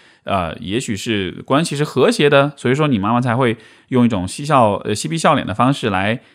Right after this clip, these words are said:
应付你，因为她会觉得这样子能够息事宁人，对吧？那从你的角度，我觉得你也可以更明确的去看见、去表达你自己的需求是什么。然后还有一点，你提到你有点害怕变成他那样的人，呃，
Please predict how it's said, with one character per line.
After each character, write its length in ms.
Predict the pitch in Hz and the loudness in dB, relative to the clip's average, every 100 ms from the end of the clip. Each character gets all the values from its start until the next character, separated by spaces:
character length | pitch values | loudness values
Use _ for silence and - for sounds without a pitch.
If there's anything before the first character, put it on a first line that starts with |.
| _ - | _ 2
应 220 | 240 185 | 4 4
付 200 | - 117 | 4 0
你， 120 | 90 | 2
因 80 | 117 | 2
为 60 | |
她 160 | 135 160 | 2 2
会 100 | 160 | 2
觉 120 | 127 | 2
得 60 | 123 | 0
这 100 | 190 | 2
样 120 | 143 | 0
子 120 | 110 | 0
能 120 | 90 | -2
够 120 | 110 113 | -2 -2
息 180 | - | -4
事 160 | 185 170 | -2 2
宁 240 | 104 107 | 4 4
人， 300 | 98 76 98 - | 2 -2 -6 -8
对 100 | - | -6
吧？ 140 | 95 85 | -6 -4
那 100 | 101 | -6
从 280 | 95 107 127 - _ - | -4 -2 -2 -4 _ -4
你 120 | 87 | -2
的 80 | 120 | 0
角 220 | 190 85 | 2 0
度， 300 | 113 98 - _ - | 0 -4 -6 _ -10
我 120 | 95 | -6
觉 120 | 107 | -2
得 100 | 113 | -2
你 140 | 101 | 0
也 120 | 101 127 | 0 0
可 140 | 143 | 0
以 60 | 107 | 0
更 160 | 147 | 0
明 200 | 110 82 | 0 0
确 160 | 107 175 | -2 0
的 80 | 110 | -2
去 280 | - 107 - _ _ - | -2 -6 -6 _ _ -4
看 240 | 190 135 | -2 0
见、 200 | 131 95 | 0 0
去 140 | - | -2
表 300 | 123 104 76 | -4 -4 -4
达 380 | 85 85 101 - | -6 -4 -4 -6
你 160 | - 82 | -8 -8
自 160 | - 175 | -6 -6
己 80 | |
的 80 | - | -6
需 180 | - 156 | -8 -4
求 160 | 127 110 | -2 -2
是 220 | - 110 | -2 -4
什 120 | 98 | -4
么。 180 | - - _ _ _ _ _ | -10 -16 _ _ _ _ _
然 120 | 117 | -2
后 80 | 165 | 2
还 120 | 160 | 4
有 100 | 208 | 2
一 40 | |
点， 180 | 170 117 | 2 0
你 100 | 98 | 0
提 180 | - - | -2 -2
到 200 | 139 117 | 2 2
你 100 | 101 | 2
有 140 | 120 | 0
点 100 | 120 | 0
害 160 | 95 117 | -2 -4
怕 140 | 117 | -2
变 160 | 113 123 | 0 0
成 100 | 113 | 0
他 220 | - 147 | 0 0
那 80 | 151 | 2
样 160 | 127 104 | 2 2
的 80 | |
人， 400 | 95 87 87 104 - - - - _ | 0 -2 -2 -2 -4 -20 -20 -20 _
呃， 360 | - 104 90 | -4 -2 -2